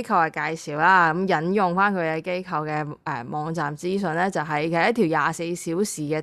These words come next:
多元性別支援熱線，由專業社工去接聽，為性小眾提供情緒輔導、專業推介，啊，sorry，專業主介，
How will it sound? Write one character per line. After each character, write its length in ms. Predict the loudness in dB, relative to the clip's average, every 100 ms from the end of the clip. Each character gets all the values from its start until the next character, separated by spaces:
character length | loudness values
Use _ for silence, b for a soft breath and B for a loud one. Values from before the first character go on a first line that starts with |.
| 4
多 260 | 6 6 4
元 260 | 0 -4
性 320 | -4 -4 -4
別 140 | -4 -8
支 120 | -4 -2
援 200 | 0 -2
熱 340 | -4 -6 -6
線， 320 | -4 -2 -4 B B B B
由 320 | -4 -2 -4 -8
專 160 | 2 4
業 300 | 4 4 0 -4
社 280 | -4 -2 0
工 200 | 2 2
去 80 | 2
接 120 | 0
聽， 420 | 0 0 0 -2 B B -4
為 180 | -2 -2
性 500 | -4 -4 -2 0 0
小 160 | 0
眾 240 | 0 -2 -2
提 240 | -4 -4
供 300 | 0 2 2
情 320 | -2 -4 -6
緒 260 | -6 -4 -4
輔 240 | -4 -4
導、 300 | 0 0 0 B B B
專 160 | 0 2
業 380 | 4 4 2 0
推 240 | -2 0 2
介， 120 | 2
啊， 320 | 2 2 2
sorry， 320 | 6 6 6 B B
專 160 | -2 0
業 320 | 0 0 0
主 160 | 0 0
介， 560 | 2 4 4 4 -2